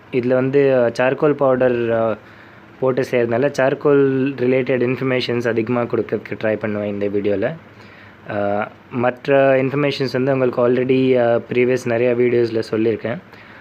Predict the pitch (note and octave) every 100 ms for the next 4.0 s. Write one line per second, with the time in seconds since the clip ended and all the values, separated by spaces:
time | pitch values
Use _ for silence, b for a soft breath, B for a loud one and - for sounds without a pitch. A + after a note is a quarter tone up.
0 | B - A#2+ A2+ A#2+ C3 C3 C3+ B2+ B2
1 | A#2+ A#2+ A#2+ A2 A2+ A2 B2+ D#3+ D#3 C3+
2 | C#3+ - - B2 A2+ A2 G#2+ A2+ B2+ C#3+
3 | C#3+ B2+ B2 B2+ A2 A2+ G#2 G2+ A2+